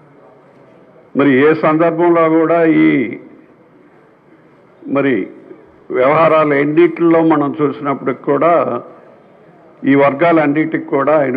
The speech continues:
వ్యతిరేకంగానే పనిచేస్తుండేటటువంటిది స్పష్టంగా కనిపిస్తుంది. అవతల రాజ్యాంగ పరంగా వచ్చేటటువంటి మరి ఏవైతే వాళ్ళకి అందాలో వాటన్నిటిని కూడా సబ్సిడీలు కానీ, ఇంకోటి కానీ,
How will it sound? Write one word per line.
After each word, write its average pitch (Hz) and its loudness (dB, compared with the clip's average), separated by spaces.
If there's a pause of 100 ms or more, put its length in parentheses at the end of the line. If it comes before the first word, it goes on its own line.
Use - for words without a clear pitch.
వ్యతిరేకంగానే 135 -2 (100)
పనిచేస్తుండేటటువంటిది 117 -4
స్పష్టంగా 120 -4 (140)
కనిపిస్తుంది. 104 -6 (1200)
అవతల 123 0 (120)
రాజ్యాంగ 139 0 (100)
పరంగా 135 0 (120)
వచ్చేటటువంటి 123 -2 (2000)
మరి 117 0 (100)
ఏవైతే 147 2 (500)
వాళ్ళకి 117 -2
అందాలో 127 0
వాటన్నిటిని 127 -4
కూడా 127 0 (800)
సబ్సిడీలు 117 -2
కానీ, 127 -4 (500)
ఇంకోటి 107 -4
కానీ, 123 -4